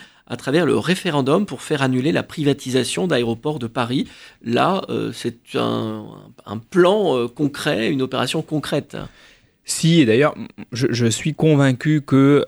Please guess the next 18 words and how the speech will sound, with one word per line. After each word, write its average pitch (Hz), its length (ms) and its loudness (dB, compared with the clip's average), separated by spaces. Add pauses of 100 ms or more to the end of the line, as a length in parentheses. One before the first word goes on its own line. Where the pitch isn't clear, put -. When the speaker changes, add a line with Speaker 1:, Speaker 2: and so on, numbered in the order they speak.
Speaker 2:
euh, 95 300 0
la 95 160 2
gauche, 143 420 6
elle 113 180 2
doit 120 160 4
commencer 120 540 2
par 123 180 0
se - 100 -4
retrouver 131 560 4
sur 135 220 -2
des 107 100 4
batailles 95 320 0
concrètes. 104 540 -4
Avant 135 300 2
de 135 80 2
parler, 113 480 0
euh, 101 160 4
élections, 113 480 2